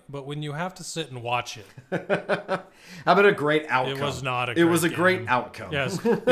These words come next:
Speaker 1: was a
Speaker 2: <laughs>
Speaker 1: great
Speaker 2: Yeah.
Speaker 1: outcome to the game because most of what happened in that game was absolutely maddening and terrible.
Speaker 2: <laughs>
Speaker 1: I mean, uh, Kirby,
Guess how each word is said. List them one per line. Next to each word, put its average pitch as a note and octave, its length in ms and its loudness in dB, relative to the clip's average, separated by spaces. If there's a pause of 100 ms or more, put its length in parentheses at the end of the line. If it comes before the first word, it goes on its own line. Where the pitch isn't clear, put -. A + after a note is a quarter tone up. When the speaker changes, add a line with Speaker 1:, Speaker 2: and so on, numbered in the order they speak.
Speaker 1:
was G3 140 2
a G3 80 4
Speaker 2:
<laughs> F3 180 -2
Speaker 1:
great G3 280 4
Speaker 2:
Yeah. D#3 180 4
Speaker 1:
outcome A#2+ 500 -4
to C3 120 -14
the A#2 160 -10
game A2+ 360 -10
because B2 460 -10
most F#3+ 500 -2
of G3 140 -6
what F3+ 160 0
happened D#3 340 0
in D3 100 -2
that C3 200 -4
game B2 300 -6
was A#2 180 -14 (100)
absolutely A#2+ 880 -10
maddening A#2+ 600 -8
and G#2 120 -12
terrible. G2 440 -18 (720)
Speaker 2:
<laughs> - 0 - (100)
Speaker 1:
I C#3 100 0
mean, C#3+ 340 -2 (1900)
uh, A#2 380 -12 (1400)
Kirby, F#3 360 -8